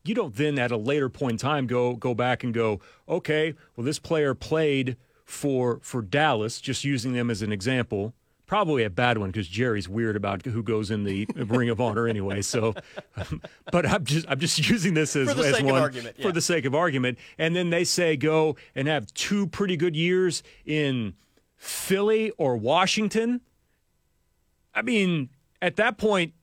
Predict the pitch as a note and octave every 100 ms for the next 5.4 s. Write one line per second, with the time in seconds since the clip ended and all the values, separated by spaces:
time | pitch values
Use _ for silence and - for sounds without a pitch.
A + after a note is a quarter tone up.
0 | _ - D#3+ A#2 E3+ E3+ F#3 G3+ F#3+ F#3+
1 | F#3 E3 C3+ - F3+ E3 D#3 D#3 G3+ G3
2 | D#3+ F3 E3 D#3+ C#3 G#3+ - E3 D3+ D3+
3 | F#3 A3 C3+ - G#3+ G3 G#3+ F#3+ E3 -
4 | - A3+ A3+ F#3 C3+ C#3 F#3+ A3+ D3 B2+
5 | A#2+ B2 C#3